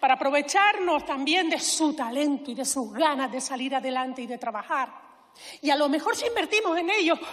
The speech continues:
pueden volver a su país de origen y cambiar las cosas,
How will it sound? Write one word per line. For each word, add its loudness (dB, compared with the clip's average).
pueden 4
volver 4
a 4
su -2
país 4
de 4
origen 4
y -2
cambiar 4
las 0
cosas, 0